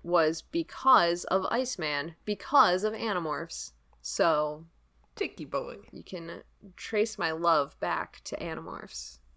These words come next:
Speaker 2: Speaking of Jake.
Speaker 1: Speaking of Jake. <laughs>
Speaker 2: This is a Jake book.
Speaker 1: This is a Jake book. Hi,
Speaker 2: Well,
Speaker 1: Iceman.
Speaker 2: I,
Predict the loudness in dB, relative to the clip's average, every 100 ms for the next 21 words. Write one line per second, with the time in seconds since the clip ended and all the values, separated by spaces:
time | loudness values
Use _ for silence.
0 | _ _ _ _ -20 -20 -20 -20 -20 -12
1 | -2 0 2 0 0 0 0 -2 -12 -20
2 | _ -6 -2 2 2 2 2 4 6 4
3 | 4 2 2 0 -2 -2 -20 -20 -16 -4
4 | -2 2 6 6 6 2 2 -2 -2 0
5 | -2 0 2 2 0 0 4 6 6 4
6 | 2 0 -4 -14 -20 _ _ _ 6 10
7 | 12 10 4 -4 -4 -2 -4 -6 -14 -20
8 | -20 _ _ _ _ 6 6